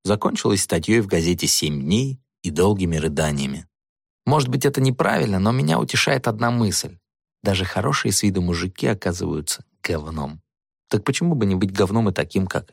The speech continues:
Эсса? В выходные Ярко приходил, чтобы в давящей тишине забрать свои вещи из квартиры, построенной на любви. Они ни словом не обмолвились, кому что достанется.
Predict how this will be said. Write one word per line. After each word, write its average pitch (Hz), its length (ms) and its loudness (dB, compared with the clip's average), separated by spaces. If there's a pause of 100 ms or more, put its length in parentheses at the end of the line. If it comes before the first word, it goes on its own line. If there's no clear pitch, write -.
(120)
Эсса? 117 420 0 (1000)
В 107 140 6
выходные 139 460 4
Ярко 120 300 2
приходил, 104 460 2
чтобы 92 260 0
в 87 60 0
давящей 101 440 4
тишине 107 440 2
забрать 90 340 2
свои 82 260 0
вещи 82 300 0
из 85 100 -2
квартиры, 113 540 -2
построенной 87 680 0
на 80 120 0
любви. 71 500 -6 (760)
Они 135 180 4
ни 139 120 4
словом 117 360 4
не 98 100 4
обмолвились, 98 600 2
кому 90 240 0
что - 180 -2
достанется. 95 720 -2